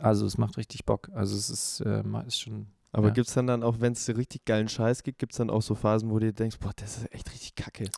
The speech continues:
Speaker 1: <laughs>
Speaker 2: So.
Speaker 1: Ja, also natürlich ist,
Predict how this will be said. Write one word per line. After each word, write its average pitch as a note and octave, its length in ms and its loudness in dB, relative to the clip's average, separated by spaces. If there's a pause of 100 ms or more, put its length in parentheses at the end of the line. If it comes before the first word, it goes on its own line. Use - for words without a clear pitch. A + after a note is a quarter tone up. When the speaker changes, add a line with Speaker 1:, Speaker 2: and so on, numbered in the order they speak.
Speaker 1:
<laughs> C3 720 8
Speaker 2:
So. B2 60 4 (520)
Speaker 1:
Ja, C3 840 0
also B2+ 240 4
natürlich B2+ 580 0
ist, - 340 -8